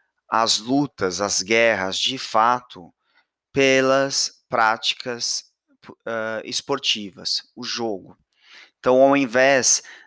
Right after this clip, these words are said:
daquela excitação de morte, existe a excitação, mas essa excitação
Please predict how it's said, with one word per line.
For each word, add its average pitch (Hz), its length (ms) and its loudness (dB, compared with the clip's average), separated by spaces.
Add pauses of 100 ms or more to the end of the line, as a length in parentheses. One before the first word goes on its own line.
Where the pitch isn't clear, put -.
daquela 123 360 -2
excitação 120 1000 0 (280)
de 110 160 -10
morte, 95 600 -2 (520)
existe 127 680 0
a 117 140 2
excitação, 101 800 -2 (500)
mas 104 200 -4
essa 104 220 -2
excitação 120 1000 0